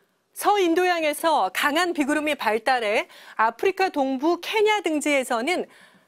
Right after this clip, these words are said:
대홍수가 발생했습니다. 그 반작용으로 태국은 체감온도가 오십 도에 육박하는 폭염으로 수십 명이 숨졌습니다. 그 여파는 중국 남부와 한반도로 이어졌습니다.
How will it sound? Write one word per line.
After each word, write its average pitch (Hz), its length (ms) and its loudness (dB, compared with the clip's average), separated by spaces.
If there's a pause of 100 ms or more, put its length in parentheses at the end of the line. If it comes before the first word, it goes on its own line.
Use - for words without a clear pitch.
(180)
대홍수가 277 720 2
발생했습니다. 202 1080 -6
그 302 220 2
반작용으로 254 1040 0 (300)
태국은 359 520 2 (120)
체감온도가 359 880 0 (380)
오십 339 540 0
도에 349 300 2
육박하는 302 680 -2
폭염으로 294 760 -2
수십 381 320 0
명이 240 280 -2
숨졌습니다. 220 840 -2 (300)
그 330 120 2
여파는 302 560 0 (260)
중국 320 380 0
남부와 254 680 0
한반도로 349 840 0
이어졌습니다. 247 1000 -2